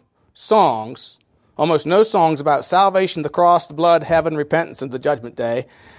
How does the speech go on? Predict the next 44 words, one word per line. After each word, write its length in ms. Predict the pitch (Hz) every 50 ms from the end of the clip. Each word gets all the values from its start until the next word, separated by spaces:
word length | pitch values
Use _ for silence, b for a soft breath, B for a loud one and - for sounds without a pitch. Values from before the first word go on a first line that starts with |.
| b b b
And 200 | - 139 143 143
there 160 | 175 190 185
are 160 | 175 170 170
really 260 | 190 214 220 220 220
few, 560 | 214 - 175 226 247 247 190 156 147 160 -
just 280 | - 156 185 196 - -
a 40 | 151
few 260 | - 190 240 269 277
songs 420 | - - - 160 151 147 151 151
that 100 | 151 156
even 260 | 160 175 170 170 165 165
mention 320 | 175 190 185 - - 143
the 80 | 143 139
name 280 | 135 139 143 147 147
Jesus. 640 | 139 170 190 196 - - - - - - - - _ b b b b b b b
Most 260 | 160 208 262 247 -
songs 300 | - 185 175 170 175 170
today 300 | - - - 190 196 170
talk 240 | 165 - 160 160 -
about 260 | 156 156 156 160 170 - - _ _ _ - 113 104
God 520 | 98 147 180 196 151 113 107 113 131 156
or 320 | - 131 139 147 151 147
the 120 | 139 139 131
Lord, 640 | 131 147 190 202 175 131 123 117 113 131 160 - _ _ _ -
not 240 | - 151 147 143 147
Jesus. 500 | 127 156 220 233 196 139 131 - - - b b b b b b
They 120 | b 180
can 80 | 185 202
easily 260 | 233 262 240 226 196
fit 200 | 170 - 208 196
in 120 | 196 196 185
with 140 | 165 156
any 160 | 175 190 214 202
religion 400 | 185 175 170 175 147 156 151 147
or 60 | 135
God. 500 | 120 147 151 131 113 113 127 156 170 - b b b b b b
Often 360 | b 190 220 226 - 202 190
even 300 | 175 185 196 185 180 170
non-Christian 560 | 165 165 190 214 226 - - 190 180 - 180 175
religions 380 | 170 165 165 156 156 151 131
use 160 | 156 160 135
these 160 | 147 156 131 -
same 260 | - 156 147 139 135
songs. 560 | - - 185 185 156 123 120 123 165 165 -